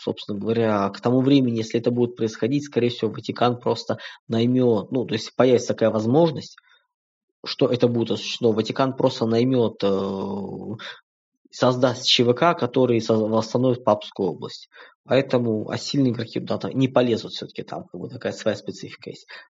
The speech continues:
Поэтому теоретически возможно, на практике очень вряд ли. В интернетах, чатах часто говорят о том, что люди — это новое не в что подразумевается. Бред это подразумевается, это является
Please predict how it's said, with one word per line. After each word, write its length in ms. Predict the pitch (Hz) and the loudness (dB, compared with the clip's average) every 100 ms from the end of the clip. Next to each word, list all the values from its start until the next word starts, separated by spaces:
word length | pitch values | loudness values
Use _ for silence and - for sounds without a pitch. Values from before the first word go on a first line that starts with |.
| - | -2
Поэтому 540 | 143 143 127 123 120 | 0 2 0 2 0
теоретически 560 | 120 131 139 143 123 - | 2 2 2 0 -2 0
возможно, 440 | 120 135 139 120 101 | 2 4 2 0 -4
на 60 | |
практике 380 | 110 110 - - | -2 -4 -4 -10
очень 240 | - - | -10 -10
вряд 240 | 120 - - | -12 -12 -16
ли. 60 | - _ _ _ _ _ _ _ _ _ _ _ _ _ _ - - - - - | -20 _ _ _ _ _ _ _ _ _ _ _ _ _ _ -20 -20 -20 -18 -4
В 60 | 113 | -2
интернетах, 500 | 139 147 185 170 - | 2 4 4 4 4
чатах 340 | - 170 143 | 2 4 2
часто 320 | - 151 - | 0 0 0
говорят 260 | 117 135 127 | 2 2 2
о 60 | |
том, 240 | 120 156 151 | 0 0 0
что 220 | - 131 | 0 2
люди — 240 | 135 147 | 2 4
это 160 | 127 127 | 2 2
новое 300 | 127 123 113 | 0 4 4
не 220 | 117 120 | 4 0
в 40 | 117 | 0
что 160 | - | -2
подразумевается. 880 | 117 110 110 110 107 101 - - - - - - _ | -4 -4 -2 0 2 0 0 -8 -14 -16 -20 -20 _
Бред 540 | - 117 139 180 143 110 | -10 0 4 6 4 4
это 140 | 107 | -2
подразумевается, 1080 | - - 123 120 120 135 156 170 151 143 - | -2 0 2 2 2 2 4 4 2 0 -12
это 1120 | - 127 127 131 127 123 120 117 113 110 110 | -4 -6 -2 2 2 4 2 2 2 0 0
является 760 | 107 151 156 127 120 - - | -2 -2 2 2 2 -2 -8